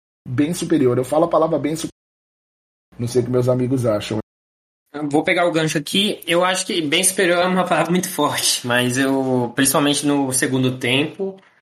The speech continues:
Speaker 2: é, eu achei o Palmeiras melhor, controlou a partida. E se você pegar a proposta de jogo dos dois times, o Palmeiras, na minha opinião, foi o que executou melhor e teve as melhores expectativas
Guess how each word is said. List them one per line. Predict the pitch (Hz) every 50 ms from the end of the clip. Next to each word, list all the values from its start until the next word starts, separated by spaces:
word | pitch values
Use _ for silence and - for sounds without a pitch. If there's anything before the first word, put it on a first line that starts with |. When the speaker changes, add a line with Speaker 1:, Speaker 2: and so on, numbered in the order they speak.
| _ _ _ _ _ -
Speaker 2:
é, | 107 110 113
eu | 113 113
achei | 113 117 - 123 113
o |
Palmeiras | - 127 123 120 123 123 120 120
melhor, | 123 120 120 113 117 117 127 131
controlou | 143 131 123 127 123 120 120
a | 117
partida. | - 120 117 - - - 117 127 143 170 170 - - - - - _ _ _ _
E | - 113 113 113 120 117
se | 113 - 131 123
você | 123 135 127
pegar | - 131 127 127 123 123 120
a | 120
proposta | - 135 131 127 - 131 127 131 143 - 156
de | 151 143
jogo | 131 131 131 127 127 123
dos | 127 127
dois | 127 131 127 -
times, | - 127 123 135 147 147 -
o | 165
Palmeiras, | 143 - 143 135 131 131 135 139 139 - - _ _ -
na | - - 123 123
minha | 123 123 123
opinião, | 127 135 123 120 113 113 -
foi | - 135 131 131 135
o | 131
que | 131 - 143
executou | 127 123 120 117 - - - 123
melhor | 123 123 117 110 104 104 110 120
e | 127 127
teve | 127 135 127 127 131 127 123 117 113 110 107 107 110
as | 110 110 110
melhores | - 120 113 113 113 123 127 131 - - - - - -
expectativas | - - - - - 120 113 - - 123 127 - 123 117 123 131 131 - - -